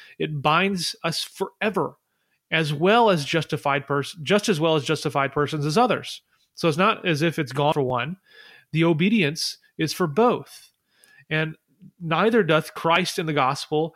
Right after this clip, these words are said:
in any way dissolve, but strengthen the obligation to the law. I think that's clear in that Matthew, uh, chapter five passage where it talks about,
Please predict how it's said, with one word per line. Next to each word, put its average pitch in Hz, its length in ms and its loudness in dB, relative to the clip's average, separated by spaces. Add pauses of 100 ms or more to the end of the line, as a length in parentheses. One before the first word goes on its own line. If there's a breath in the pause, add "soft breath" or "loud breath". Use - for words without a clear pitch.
in 147 140 -6
any 208 260 0
way 151 260 4
dissolve, 143 720 2 (340 loud breath)
but 170 120 -6
strengthen 175 880 -2
the 151 160 -2
obligation 143 680 0
to 127 60 -6
the 120 100 -4
law. 120 400 -6 (380)
I 147 120 -2
think 214 180 -2
that's 190 180 0
clear 214 460 2
in 170 120 -4
that 165 160 -2
Matthew, 156 600 0 (320 soft breath)
uh, 139 100 -4
chapter 165 380 -4
five 202 460 -2
passage 175 600 -6 (320 soft breath)
where 151 180 2
it 156 180 -6
talks 190 320 -4
about, 139 320 -2